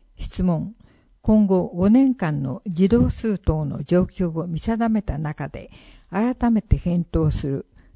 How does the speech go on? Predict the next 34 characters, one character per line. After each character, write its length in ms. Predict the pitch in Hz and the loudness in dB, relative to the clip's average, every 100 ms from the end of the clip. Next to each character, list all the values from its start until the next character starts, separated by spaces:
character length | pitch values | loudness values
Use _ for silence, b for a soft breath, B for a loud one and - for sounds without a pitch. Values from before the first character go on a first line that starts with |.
| - | 2
と 120 | 220 | 4
い 100 | 214 | 6
う 160 | 196 | 4
検 320 | 185 220 233 240 | 2 0 0 2
討 220 | 240 233 | 0 0
結 220 | 247 226 | -4 -4
果 160 | - 143 | -6 -6
に 80 | 139 | -6
つ 180 | - | -8
い 140 | 147 131 | -8 -10
て、 240 | - - b b b | -12 -14 b b b
皆 200 | 190 240 | 0 2
様 280 | - 214 151 | 2 0 -2
の 100 | - | -4
考 120 | - 190 202 | -2 0 2
え 160 | 196 151 | 0 -2
を 140 | 92 | -4
お 40 | - | -8
聞 200 | - 170 | -10 -12
き 60 | |
し 200 | - - | -10 -10
ま 120 | 135 135 | -10 -10
す。 240 | - - _ _ b b b b b b b b b | -16 -16 _ _ b b b b b b b b b
円 200 | - 233 | 0 2
グ 120 | 226 | 4
ラ 100 | 214 | 2
フ 120 | 143 127 | 0 -2
を 20 | |
読 120 | 139 | -2
み 120 | 143 151 | -2 -4
上 120 | 147 | -6
げ 140 | 156 | -8
ま 120 | 147 151 | -8 -10
す。 240 | - - | -10 -14